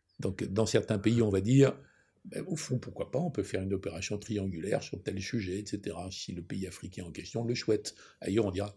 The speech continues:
Pas question. » C'est un concurrent direct. Ou alors, vraiment, les Chinois exagèrent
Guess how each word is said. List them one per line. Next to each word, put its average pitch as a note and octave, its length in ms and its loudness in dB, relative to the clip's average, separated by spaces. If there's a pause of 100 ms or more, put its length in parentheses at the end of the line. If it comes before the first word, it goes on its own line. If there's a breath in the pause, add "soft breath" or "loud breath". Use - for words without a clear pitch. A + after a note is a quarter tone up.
Pas - 80 -6
question. » A2+ 400 -2 (800)
C'est - 220 -14
un F#2 80 -8
concurrent F#2+ 380 -4
direct. A2 580 4
Ou - 140 -6
alors, F#2+ 140 0
vraiment, G2 260 0
les G2 80 0
Chinois F#2+ 280 -4
exagèrent G2+ 460 2